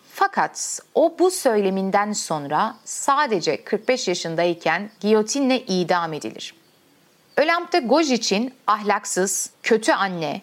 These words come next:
Fransa'nın siyasi bütünlüğünü ve toplumsal yapıyı bozmaya çalışıyor dendi. Deli olmakla bile suçlandı.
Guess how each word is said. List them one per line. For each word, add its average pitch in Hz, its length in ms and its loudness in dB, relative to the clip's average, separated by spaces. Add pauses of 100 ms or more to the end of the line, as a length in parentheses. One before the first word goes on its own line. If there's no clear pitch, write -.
(120)
Fransa'nın 320 540 2
siyasi 247 640 2
bütünlüğünü 214 640 0
ve 262 140 2
toplumsal 247 640 0
yapıyı 233 400 0
bozmaya 214 460 2
çalışıyor 160 600 0
dendi. 147 380 -4 (480)
Deli 226 260 4
olmakla 202 680 2
bile 190 320 0
suçlandı. 156 800 -4